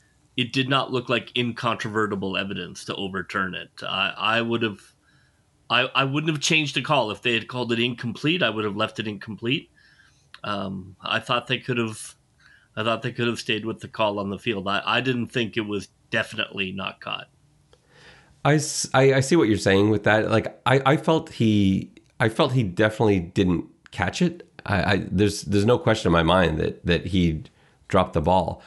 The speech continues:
Speaker 2: But in terms of actually seeing that happen, you kinda have to put two shots together. I know if this were the N F L, they probably wouldn't have overturned it just based on how they're calling it this year. It's very different. Um, the C F L doesn't do it the same way, and, uh, luckily <laughs> for, for the Argonauts, and I think,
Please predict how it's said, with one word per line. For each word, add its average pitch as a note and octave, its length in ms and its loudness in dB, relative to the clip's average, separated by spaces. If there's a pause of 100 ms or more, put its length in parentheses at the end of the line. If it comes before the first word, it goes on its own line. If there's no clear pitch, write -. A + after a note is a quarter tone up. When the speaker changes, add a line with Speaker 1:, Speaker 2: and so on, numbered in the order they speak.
(220)
Speaker 2:
But G#2+ 140 4
in G#2+ 80 4
terms B2 260 2
of G2+ 80 2
actually G2 300 2
seeing B2 500 2
that F#2 200 2
happen, G2 360 2
you F2 80 4
kinda D3 240 2
have C3+ 180 2
to A2 60 0
put A2 380 -2
two A#2 240 2
shots F#2+ 380 0
together. F2 580 2 (300)
I A#2 100 4
know C3 300 8
if A2+ 200 0
this C#3 200 0
were C3+ 80 4
the G#2 120 4
N A2+ 120 6
F B2 100 0
L, B2 140 4
they G#2+ 160 4
probably B2 520 2
wouldn't G#2+ 320 4
have G#2+ 120 2
overturned G#2+ 500 4
it C#3 100 2
just G#2 200 -4
based F#2+ 200 0
on F2+ 100 4
how F#2+ 200 4
they're F#2 140 2
calling G2 320 2
it G#2 160 0
this F#2+ 220 0
year. F#2 180 4
It's A2 100 0
very F2+ 220 4
different. F2 420 0 (460)
Um, G2 220 4
the G#2 60 -2
C C#3+ 140 2
F B2 80 2
L A2 140 4
doesn't G2 300 2
do F#2 100 4
it G2 80 0
the F2+ 60 -6
same F2 260 2
way, E2+ 240 4
and, E2 420 2
uh, E2 180 -2
luckily F2+ 380 2
<laughs> - 20 -4
for, - 260 -2
for - 140 -2
the G#2 140 2
Argonauts, A2+ 440 2
and G2+ 100 4
I G2 40 4
think, B2 260 0